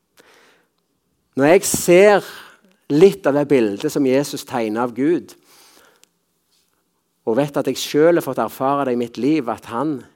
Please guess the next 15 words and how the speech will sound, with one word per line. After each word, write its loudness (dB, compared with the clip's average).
har -12
tatt -6
meg -4
tilbake, -10
så -12
blir -4
jeg -12
fylt -8
med -14
takknemlighet. -4
Jeg -18
blir -16
fylt -18
med -16
glede. -6